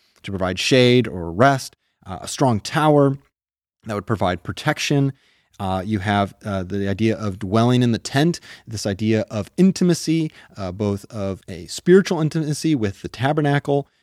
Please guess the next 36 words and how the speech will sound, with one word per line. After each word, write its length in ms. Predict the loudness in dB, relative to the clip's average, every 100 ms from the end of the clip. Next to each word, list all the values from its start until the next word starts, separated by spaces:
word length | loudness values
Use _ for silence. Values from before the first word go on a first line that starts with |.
| _
or 360 | -2 2 2 2
with 340 | 0 -2 -2
just 260 | -4 -6 -4
communal 580 | -2 2 4 4 2 -6 -20 _ _ -6
intimacy 460 | -4 -2 -2 -2
with 280 | 0 0 -2 -8
others 420 | -6 -6 -8 -10
in 160 | -4 -2
a 160 | -2 2
normal 420 | 4 6 4 -2 -10
sort 300 | -4 -2 -2
of 160 | -4
tent. 260 | -4 -6 -6 -14 -6
And 120 | 0
then 80 | 2
also 240 | 2 4 4
you 40 |
have 120 | 4
this 140 | 0 -2
familial 800 | 2 4 4 4 4 4 2 0
language 520 | 0 2 0 -2 -4
in 200 | -2 0
verse 220 | 0 -4
four, 380 | 0 4 4 2 -6 -8
"Let 80 | -2
me 80 | 0
take 200 | 0 2
refuge 400 | 2 4 0 0 0
under 280 | 2 4
the 100 | 2
shelter 500 | 0 0 0 -2 -4 -4
of 120 | -2
your 120 | 0
wings," 180 | 0 -2
that 160 | -4 -6
protection 800 | -12 -12 -10 -8 -4 -4 -4